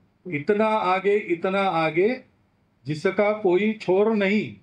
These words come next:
जहां पूर्णता ही मर्यादा हो, सीमाओं की डोर नहीं। विकास एक ऐसी चीज है,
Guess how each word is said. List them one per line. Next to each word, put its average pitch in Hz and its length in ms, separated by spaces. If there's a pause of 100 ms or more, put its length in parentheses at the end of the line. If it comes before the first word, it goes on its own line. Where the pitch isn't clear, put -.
(1080)
जहां 165 380
पूर्णता 294 680
ही 277 220
मर्यादा 220 540
हो, 139 300 (320)
सीमाओं 214 680
की 220 160
डोर 147 360
नहीं। 107 140 (1500)
विकास 247 460
एक 240 120
ऐसी 190 320
चीज 127 300
है, - 200